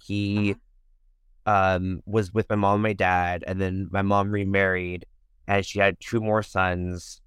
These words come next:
Speaker 1: and they're, one is ten years younger than me, and the other one is fifteen years younger than me.
Speaker 2: Oh, wow! So you have a big family.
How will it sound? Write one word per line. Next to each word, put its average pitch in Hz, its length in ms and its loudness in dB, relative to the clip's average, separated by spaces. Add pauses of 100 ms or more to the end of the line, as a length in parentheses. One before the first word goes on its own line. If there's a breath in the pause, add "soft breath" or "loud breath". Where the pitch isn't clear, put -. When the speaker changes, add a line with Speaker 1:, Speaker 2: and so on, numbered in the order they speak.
Speaker 1:
and 95 220 0
they're, 95 260 2
one 101 280 2
is 101 180 -4
ten 110 280 -4
years 107 200 0
younger 95 220 0
than 90 140 -2
me, 92 220 -2
and 92 120 -2
the 90 40 2
other 90 140 2
one 90 160 -2
is 87 100 -10
fifteen 92 360 -4
years 80 160 -2
younger 58 200 -6
than 55 160 -16
me. 50 80 -20 (520)
Speaker 2:
Oh, 247 80 2
wow! 226 380 4
So - 140 -6
you 349 60 -2
have 480 80 -2
a - 20 -20
big 330 160 -2
family. 285 460 -2